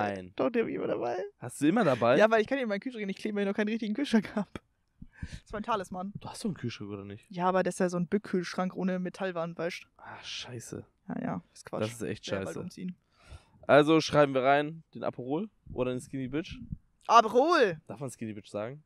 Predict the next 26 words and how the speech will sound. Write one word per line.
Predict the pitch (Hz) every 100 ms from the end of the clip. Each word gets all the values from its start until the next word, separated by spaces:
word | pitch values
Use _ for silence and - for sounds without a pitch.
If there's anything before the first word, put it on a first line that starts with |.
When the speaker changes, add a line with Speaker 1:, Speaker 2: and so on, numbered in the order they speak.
| _ -
Speaker 2:
Ja, | -
na |
klar. | 113
Speaker 1:
Wodka | - 110
Soda | 110 117 98
sagt | 92
man, | 95
ne? | 107 - _ _ _ _ 185
Speaker 2:
Ja, |
das | 202
ist | 285 320
aber | 254
'n | 226
Kölner | 311 320 180
Ding. | 175
In | 175
Hamburg | 202 277
ist | -
das | 254
eine | 233
Skinny | - 240
Bitch. | 185 190 -
Speaker 1:
Ja, | 117 107
denk | 117
ich | 127
auch. | 98